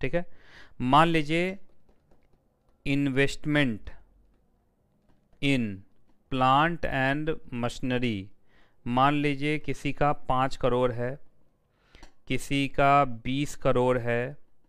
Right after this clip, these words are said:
और किसी का तीन सौ करोड़ है। तो आप ज़रा बताइए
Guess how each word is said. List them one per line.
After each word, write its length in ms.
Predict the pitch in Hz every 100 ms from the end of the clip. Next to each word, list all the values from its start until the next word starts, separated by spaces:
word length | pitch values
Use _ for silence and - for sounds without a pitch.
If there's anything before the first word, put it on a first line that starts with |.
| _ _ _ -
और 200 | 131 -
किसी 340 | - 127 143 139
का 640 | - 139 135 139 143 147 - - - - _ _ _ _ _ _ _ _ _ _ _ _ -
तीन 260 | 160 160
सौ 220 | - 147
करोड़ 360 | 131 127 117 110
है। 280 | 101 98 101 - - _ _ _ _ _ _ _ _ - _ _ _ _ _ _ _ _ _ _ -
तो 60 |
आप 200 | 131 135
ज़रा 180 | 135 147
बताइए 640 | 139 135 139 143 131 147